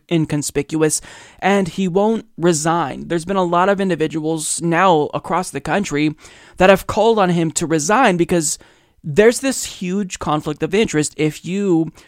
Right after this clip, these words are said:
are supposed to uphold the integrity of the election that you're running in. If you're gonna be Secretary of State while you're running in this election, that's, that's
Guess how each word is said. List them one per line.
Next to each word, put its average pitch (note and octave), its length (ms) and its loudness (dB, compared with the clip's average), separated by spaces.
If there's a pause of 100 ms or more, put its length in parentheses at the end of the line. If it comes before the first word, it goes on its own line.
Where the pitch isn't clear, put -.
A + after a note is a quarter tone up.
(320)
are E3+ 140 4
supposed G3+ 600 0
to D#3 280 -2
uphold E3 420 0
the E3 140 -2
integrity G3 580 -2
of D3+ 100 -4
the D3+ 100 -4
election D3+ 680 -2 (360)
that F3 340 4
you're A#3 160 4
running A3 380 4
in. A2+ 160 -10
If G#2+ 160 -6
you're F#3+ 80 -6
gonna A#3+ 160 0
be B3 100 -4
Secretary A3 600 -2
of F#3 100 -2
State E3+ 500 -2 (380)
while F3 320 8
you're G#3 160 6
running F#3+ 240 2
in F#3 100 0
this F3+ 200 -2
election, D3 500 0
that's, C#3 320 0
that's - 320 -4